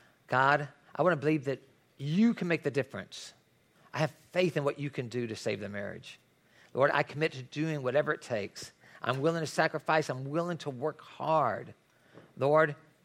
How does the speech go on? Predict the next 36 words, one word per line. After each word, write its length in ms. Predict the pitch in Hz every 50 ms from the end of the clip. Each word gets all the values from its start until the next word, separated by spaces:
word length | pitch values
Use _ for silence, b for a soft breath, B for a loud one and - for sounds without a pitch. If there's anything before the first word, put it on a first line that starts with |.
| _ _ _ _ _ _ _ _ _ _ _ _ _ _ _ _ _ _ _ _ -
I'm 200 | 127 143 151 151
willing 300 | 165 185 185 180 175 156
to 140 | - 160 147 127 131 - - - 107
be 140 | - 175 190
a 60 | 175
person 320 | 180 - 180 175 - 196 175
that 100 | 143 -
forgives. 720 | - 160 135 117 - 156 165 160 175 156 127 113 107 120
I 80 | 135 135
don't 160 | 165 180 185
want 120 | 180 175
to 40 | 160
hold 220 | - 175 180 156
grudges 640 | - - 120 143 170 190 202 170 139 151 147 127 - B B B B B
over 200 | - 147 - 156
all 300 | - 156 147 160 185 190
the 100 | 175 175
things 280 | 175 - 160 170 170 143
that 100 | 165 -
they 140 | 151 151
do. 380 | 131 120 143 160 160 135 101 95 131 120 - _ b b b b b b b b b b b b b _ -
I'm 160 | - 156 156
praying 300 | 147 - 180 180 185 180
that 120 | 175 165
they 120 | 165 170 185
won't 180 | 190 180 156
hold 200 | 147 180 175 147
grudges 460 | - 139 151 160 175 170 175 190 160 170
with 160 | 170 - -
me 240 | 156 180 214 220 202
on 140 | 156 143
all 200 | 143 143 156 170
the 100 | 170 175
things 320 | - - 185 180 175 160 170
I've 180 | 151 139 127
done. 360 | - 113 95 98 104 120 -